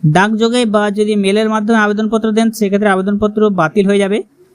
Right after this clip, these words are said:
একজন প্রার্থী কেবলমাত্র একটি আবেদনপত্র দিতে পারবেন। এরপরে আবেদন করার জন্য যে সমস্ত ডকুমেন্টস আপনাকে দিতে হবে, সেই ডকুমেন্টসগুলো আমি বলে দিচ্ছি আপনাদেরকে। আবেদন করার জন্য আপনার যে ভোটার কার্ড বা রেশন কার্ড রয়েছে, তার জেরক্স আপনাকে দিয়ে সেখানে সেলফ অ্যাটেস্টেড করে দিতে হবে।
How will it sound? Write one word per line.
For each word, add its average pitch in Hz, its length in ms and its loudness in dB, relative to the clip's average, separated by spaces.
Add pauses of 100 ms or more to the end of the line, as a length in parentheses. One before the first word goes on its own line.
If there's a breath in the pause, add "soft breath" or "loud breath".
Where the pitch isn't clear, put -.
(160)
একজন 202 360 2
প্রার্থী 220 320 0
কেবলমাত্র 220 420 0
একটি 208 320 2
আবেদনপত্র 208 500 0
দিতে 190 200 0
পারবেন। 196 280 2 (200)
এরপরে 254 300 2
আবেদন 233 300 -2
করার 247 200 -2
জন্য 254 240 0
যে 196 120 -2
সমস্ত 233 240 -2
ডকুমেন্টস 220 420 0
আপনাকে 233 300 0
দিতে 220 200 0
হবে, 226 160 0
সেই 233 140 0
ডকুমেন্টসগুলো 208 520 0
আমি 220 100 2
বলে 208 220 4
দিচ্ছি 214 220 0
আপনাদেরকে। 214 420 0 (400)
আবেদন 220 320 2
করার 240 240 0
জন্য 254 200 0
আপনার 226 360 0
যে 233 360 0 (720)
ভোটার 196 300 2
কার্ড 240 220 2
বা 214 100 -2
রেশন 196 260 -2
কার্ড 214 180 0
রয়েছে, 220 300 0
তার 208 220 0
জেরক্স 190 300 -2
আপনাকে 220 380 0
দিয়ে 208 260 0
সেখানে 208 320 0
সেলফ 196 220 -2
অ্যাটেস্টেড 196 420 2
করে 202 120 4
দিতে 202 160 0
হবে। 202 260 -2